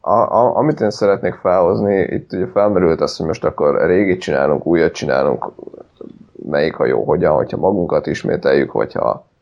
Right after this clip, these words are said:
vagy ha, ha újulunk. Én, ö, én nagyon nagy,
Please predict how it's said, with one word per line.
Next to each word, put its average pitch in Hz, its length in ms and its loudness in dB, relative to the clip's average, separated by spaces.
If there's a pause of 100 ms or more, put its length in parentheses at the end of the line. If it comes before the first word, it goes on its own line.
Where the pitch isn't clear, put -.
(460)
vagy - 220 -4
ha, 67 840 2
ha 69 460 0
újulunk. 104 640 0 (540)
Én, 87 360 0
ö, 92 500 2 (440)
én 95 120 -4
nagyon 107 320 2
nagy, 90 360 -2